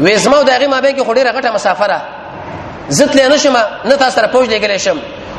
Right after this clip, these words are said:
خو یو خط به تاله درکم، نجاشي پاچا له ورشه. هغه نصراني دی. ستا تعاون او کومک به وکړي چې بالکل خط راکا. خط یې ترې راواخیستو، په منډه منډه باندې دا دوز استعلمان راغی.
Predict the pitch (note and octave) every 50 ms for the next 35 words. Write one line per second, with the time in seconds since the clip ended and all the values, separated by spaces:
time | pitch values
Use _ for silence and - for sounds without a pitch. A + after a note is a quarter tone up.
0 | - - - A3 A#3 A#3 A#3 - D4 D#4+ D#4+ D4+ C#4 C#4+ D4 D4 C#4 B3 D4 D4+
1 | - B3+ A#3 A3+ F#3+ G#3+ G#3 G#3 D#4 - B3+ G#3+ - A3+ G#3 F#3+ F#3 F#3+ F3+ -
2 | - D#3+ B2 - - - - - - - - - - - - - - - - -
3 | - - - - - - - - - - - F#3+ A3 C#4 D4 C4+ - - G#3+ G3+
4 | G#3 A3 G#3 F#3 D3+ C3 - - - - - - - - - - - - - -
5 | - - - - - D4+ D4+ D4+ D4 B3+ C4 D4+ D#4 C#4+ - B3 A#3 A#3+ B3 G#3+
6 | A3+ B3+ A#3+ G3+ A3+ G3+ G3 B3+ C#4 D#4 B3+ C#4 B3+ G#3+ - D4+ D4 D4 A#3 G3
7 | F#3 F#3+ E3 C3+ - - - - - - - - - - - - - - - -
8 | - C#4+ C4+ C#4+ A#3+ B3+ C4 B3 A#3+ C4+ D4 C#4 C4 C4 C4+ B3 G3+ A#3+ C4+ E4+
9 | D#4+ D4 C#4 C4+ C4 B3+ A#3+ B3 A#3+ A3+ F#3+ G#3 G#3+ G#3 A#3 C#4+ C4 G#3+ A3+ -
10 | - G#3 G3 G3+ G3 A#3+ B3 A3 A3+ A3+ A3+ G3+ F#3+ D3+